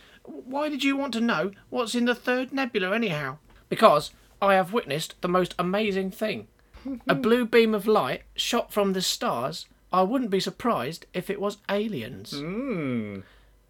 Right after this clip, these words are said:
Speaker 1: More likely signals from that satellite that are messing our computer up. You can't see T V transmissions.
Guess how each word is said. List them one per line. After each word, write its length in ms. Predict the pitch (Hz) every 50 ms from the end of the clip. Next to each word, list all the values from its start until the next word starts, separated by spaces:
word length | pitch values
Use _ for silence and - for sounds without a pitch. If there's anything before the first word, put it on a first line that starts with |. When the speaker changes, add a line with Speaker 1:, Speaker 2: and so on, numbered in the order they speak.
| _ _
Speaker 1:
More 200 | - 247 247 240
likely 240 | 233 233 240 214 226
signals 440 | - - - 269 254 240 233 233 196
from 180 | - 240 233 240
that 180 | 233 226 - -
satellite 600 | - - - - - - 170 165 175 208 - -
that 140 | 202 202 - -
are 180 | 180 180 180
messing 400 | 185 202 233 220 - - 214 208
our 120 | 202 208 202
computer 540 | - 196 190 - - - 254 208 - 156
up. 200 | 135 123 - - - - _ _ _ _ _ _
You 140 | - 175
can't 380 | 175 - - 214 208 208 - -
see 440 | - - 226 196 139 131 151 - - _
T 240 | - 180 175 170 165
V 180 | 170 170 170 160
transmissions. 1040 | - - 180 170 170 170 156 185 190 185 - - 120 101 98 98 98 - - - -